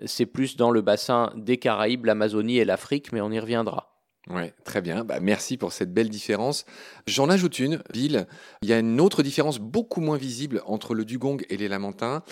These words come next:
Speaker 2: c'est que les dugongs ont un coude vers l'arrière, ce qui leur permet d'engouffrer des algues et de s'aider de leur palette natatoire, euh, contrairement aux lamantins qui n'ont pas ce coude vers l'arrière, qui ont le coude vers l'avant, donc leur nagetoire, elle ressemble un, un peu plus à celle des cétacés, pour le coup.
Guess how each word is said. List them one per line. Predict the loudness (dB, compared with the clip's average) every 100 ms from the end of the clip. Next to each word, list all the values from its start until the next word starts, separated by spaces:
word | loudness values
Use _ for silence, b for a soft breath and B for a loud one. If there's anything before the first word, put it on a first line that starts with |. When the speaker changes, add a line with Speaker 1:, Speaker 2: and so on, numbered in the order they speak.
| B B
Speaker 2:
c'est | -2 0
que | 2 2
les | 2
dugongs | 0 0 2 2 0 -4
ont | -6 -4
un | -6
coude | -6 -2 -2 -2 -4
vers | -4 -2
l'arrière, | -2 0 0 -2 -4 B B
ce | -4 -2
qui | 0 2
leur | 2
permet | 4 2 4 2
d'engouffrer | 2 4 2 2 -4 -2 0
des | 2 2 2
algues | 0 2
et | 0
de | 0
s'aider | -2 0 2 2
de | 2
leur | 0 0
palette | 0 0 0
natatoire, | -2 -4 -4 -4 -2 -2 -2 -10 B B B
euh, | -4
contrairement | 0 -2 2 0 2 -2 -4 B B B
aux | 2
lamantins | 4 6 2 0 -2
qui | -2 -4
n'ont | -2
pas | 0
ce | 0 -2
coude | -2 2
vers | 4
l'arrière, | 4 2 0
qui | -2
ont | -2
le | -2
coude | -2 0
vers | 0
l'avant, | 2 2 2 0
donc | -2
leur | -6 -8
nagetoire, | -6 -2 -2
elle | -2
ressemble | -6 -6 -8
un, | -6
un | -6
peu | -6
plus | -4 -4 -4
à |
celle | -4 -4
des | -4
cétacés, | -8 -8 -10 -8 -8 -8 -8
pour | -2
le | -2
coup. | -2 -10